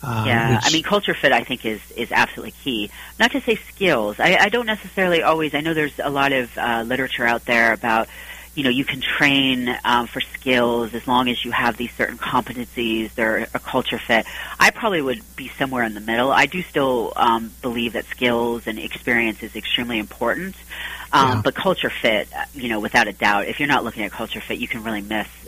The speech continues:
Speaker 2: miss the mark.
Speaker 1: Yeah, and it's really, uh, for positional. I mean, there are, there are certainly ones where, uh, you need some high technical, a-, you know, acumen. You may need a certain amount of energy, and there's certainly positions where, yeah, you can teach that stuff. So
Speaker 2: Sure.
Speaker 1: it, it,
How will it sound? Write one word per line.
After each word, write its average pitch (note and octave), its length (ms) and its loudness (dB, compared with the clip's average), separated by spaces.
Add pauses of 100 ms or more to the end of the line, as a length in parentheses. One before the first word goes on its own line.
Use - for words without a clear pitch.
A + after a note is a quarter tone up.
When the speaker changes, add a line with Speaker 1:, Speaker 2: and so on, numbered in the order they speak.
(180)
Speaker 2:
miss A#2 180 -4
the - 100 -16
mark. F#2 380 -4 (1300)
Speaker 1:
Yeah, A#3 280 6
and C#3 80 6
it's C#3 160 4
really, C#3+ 320 4 (340)
uh, A#2+ 360 -2 (160)
for - 200 2
positional. C#3 580 4
I A#2 60 2
mean, B2 120 2
there C3 100 6
are, C3 200 4 (120)
there C#3+ 140 4
are C3 80 2
certainly D3+ 420 0
ones C3 480 0
where, A#2+ 280 2 (120)
uh, B2 240 -2
you C#3+ 160 4
need B2+ 160 6
some B2 160 4
high B2 440 4 (360)
technical, D3 480 4
a-, C#3 280 2
you D3 120 -2
know, C#3 80 0
acumen. C#3 440 2
You C3 80 0
may C3 180 2
need B2 360 2
a - 20 -8 (340)
certain D#3 220 2
amount C3+ 140 2
of A#2+ 80 -2
energy, C3+ 580 6
and - 480 -6
there's D3 80 6
certainly F#3 200 6
positions D3 520 4
where, C3+ 320 6
yeah, E3 180 4
you B2 160 0
can A#2+ 140 -4
teach E3+ 240 0
that G#2 180 -2
stuff. - 340 -10
So A#2+ 480 2
Speaker 2:
Sure. A#2+ 300 0
Speaker 1:
it, C#3+ 200 -6
it, C3+ 140 0